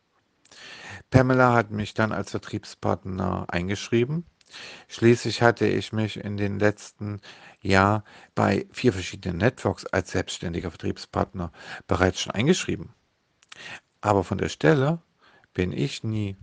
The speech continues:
richtig, wirklich weggekommen. Und eines Tages sagte Pamela zu mir:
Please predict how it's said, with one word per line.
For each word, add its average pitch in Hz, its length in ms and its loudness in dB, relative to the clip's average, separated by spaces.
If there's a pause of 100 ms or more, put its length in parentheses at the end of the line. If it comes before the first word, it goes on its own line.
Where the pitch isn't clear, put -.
(120)
richtig, 95 640 -6
wirklich - 560 -8 (140)
weggekommen. 101 540 -4 (1900)
Und 123 140 0
eines 185 340 4
Tages 139 360 -2
sagte 120 580 -2
Pamela 113 500 2
zu - 180 -8
mir: 101 400 -6